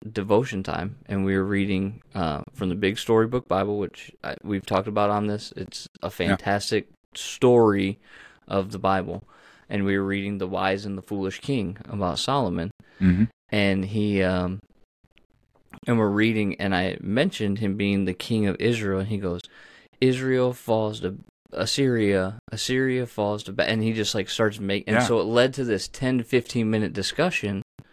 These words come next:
Speaker 1: of, you see how every event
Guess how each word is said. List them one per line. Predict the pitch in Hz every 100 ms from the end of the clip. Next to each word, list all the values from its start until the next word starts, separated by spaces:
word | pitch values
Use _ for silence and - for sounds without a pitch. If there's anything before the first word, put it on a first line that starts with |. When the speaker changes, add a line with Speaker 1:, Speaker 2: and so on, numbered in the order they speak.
| _ - _ -
Speaker 1:
of, | 107 98 95 - _ _ -
you | 107
see | 101 - 107
how | 113 107 - -
every | 101 101 110 113 117 117 - _ -
event | 107 101 101 131 123 -